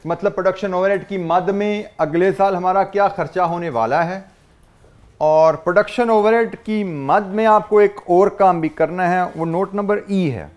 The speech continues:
ज़रा नोट नंबर ई एक दफ़ा फिर पढ़ लीजिए ज़रा, प्रोडक्शन ओवरहेड के बारे में ही है, क्योंकि हम प्रोडक्शन ओवरहेड बजट बनाने जा रहे हैं। Read note number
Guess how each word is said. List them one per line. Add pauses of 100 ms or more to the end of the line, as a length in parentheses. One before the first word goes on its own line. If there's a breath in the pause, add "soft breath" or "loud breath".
ज़रा
नोट
नंबर
ई
एक
दफ़ा
फिर
पढ़
लीजिए
ज़रा, (120)
प्रोडक्शन
ओवरहेड
के
बारे
में
ही
है,
क्योंकि
हम
प्रोडक्शन
ओवरहेड
बजट
बनाने
जा
रहे
हैं। (640 loud breath)
Read (200)
note
number